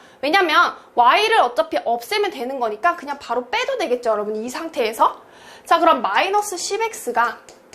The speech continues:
여기서 여기 빼니까 마이너스 삼백이 되죠, 여러분. 자, 그래서 X는 얼마라는 게 나와요? 삼십이라는 게 나오네요. 그럼 열차의 속력은 얼마고? 그쵸, 삼십이고. 자, 그 다음에 여기다가 이제 삼십을 넣어서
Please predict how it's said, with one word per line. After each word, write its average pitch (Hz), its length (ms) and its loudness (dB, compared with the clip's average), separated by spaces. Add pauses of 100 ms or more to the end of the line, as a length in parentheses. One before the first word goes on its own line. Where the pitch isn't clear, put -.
(480)
여기서 285 380 6
여기 247 200 0
빼니까 277 300 0
마이너스 240 440 -6
삼백이 415 500 -4
되죠, - 180 -4
여러분. - 260 -10 (460)
자, - 120 2
그래서 330 260 0
X는 381 420 2
얼마라는 320 600 4
게 240 80 -4
나와요? - 340 -10 (120)
삼십이라는 415 800 -2
게 277 80 -4
나오네요. 247 460 -2 (380)
그럼 277 300 6
열차의 294 500 6
속력은 403 460 2
얼마고? 262 680 2
그쵸, - 200 -14
삼십이고. 403 800 -2 (340)
자, 294 160 2
그 370 100 2
다음에 392 280 6
여기다가 294 480 4
이제 269 100 -4
삼십을 415 800 -2 (200)
넣어서 370 600 4